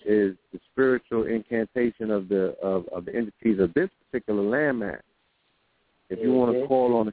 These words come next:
Speaker 1: spirits here, you use tobacco. You know?
Speaker 2: Mm-hmm.
Speaker 1: So it's
Speaker 2: Mm-hmm.
Speaker 1: very interesting that we would see it, especially in the Midwestern regions where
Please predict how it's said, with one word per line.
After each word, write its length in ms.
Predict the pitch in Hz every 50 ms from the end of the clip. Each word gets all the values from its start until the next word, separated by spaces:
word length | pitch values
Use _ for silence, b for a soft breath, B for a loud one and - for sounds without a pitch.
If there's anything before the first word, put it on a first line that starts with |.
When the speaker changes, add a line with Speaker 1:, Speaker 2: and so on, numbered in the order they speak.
| _ _
Speaker 1:
spirits 340 | - 127 131 123 113 110 _ -
here, 380 | 151 156 160 160 156 156 156 - _ _ _ _ _ _ _ -
you 100 | 107 110
use 180 | 117 113 107 - -
tobacco. 640 | 101 98 123 143 147 143 - - 110 95 - - _ _ _ _ _ _ _ _ _ _ _ _ _ _ _ _ _ _ _ _ _ _ _ _ _ _ _ _ _ _ _ _ _ _ _ _ -
You 220 | - 117 117 113 107
know? 200 | 107 110 113 117
Speaker 2:
Mm-hmm. 240 | 127 131 139 147 147 _ _ _ _ _ _ _ _ _ _ -
Speaker 1:
So 60 | 117
it's 260 | 113 110 110 113 110
Speaker 2:
Mm-hmm. 200 | 110 131 135 143
Speaker 1:
very 240 | 147 131 127 123 123 107 131
interesting 640 | 139 - _ - 123 - - 123 123 120 117 113
that 140 | 101 107 101
we 100 | 117 120
would 180 | 113 110 104 - _ -
see 140 | 139 139 135
it, 80 | 123 117
especially 580 | 107 _ - 139 139 131 - - 131 131 127
in 80 | 123 117
the 60 | 117
Midwestern 580 | 117 131 135 127 120 131 127 123 _ - 120 117
regions 460 | 131 147 147 139 123 123 117 107 104
where 380 | 113 117 113 113 110 107 101